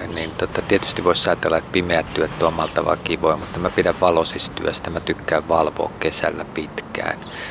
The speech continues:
Pitkään vois sanoa jopa, jopa täällä Etelä-Suomessa, niin, niin sen, sen tota lyhyen hämärän ajan yli ja aurinkokin alkaa nousta. Viime yönäkin taisin olla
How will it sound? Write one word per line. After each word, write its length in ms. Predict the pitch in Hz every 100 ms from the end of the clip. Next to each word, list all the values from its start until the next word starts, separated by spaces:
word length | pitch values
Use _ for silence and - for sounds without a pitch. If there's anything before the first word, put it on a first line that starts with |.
| -
Pitkään 460 | 80 80 - 78 73
vois 240 | 78 -
sanoa 300 | 80 76 76
jopa, 320 | 76 76 80 - - 87
jopa 280 | 78 -
täällä 300 | 82 82 78
Etelä-Suomessa, 920 | 82 - 78 80 - 82 82 82 - -
niin, 220 | 82 - - - - - - - - - -
niin 180 | 73 71
sen, 220 | - 76 73 - - - -
sen 320 | - - 73
tota 380 | 76 76 - 78
lyhyen 420 | 82 78 82 78
hämärän 600 | 78 87 80 78 82 82 101
ajan 360 | 90 87 85 90 - -
yli 380 | 85 78 80 76
ja 200 | 76 - - -
aurinkokin 760 | 73 80 76 80 76 - - 82
alkaa 360 | 82 - 82 78
nousta. 440 | 76 76 - 82
Viime 260 | 90 90 80
yönäkin 360 | 78 76 -
taisin 340 | 76 76 -
olla 120 | 78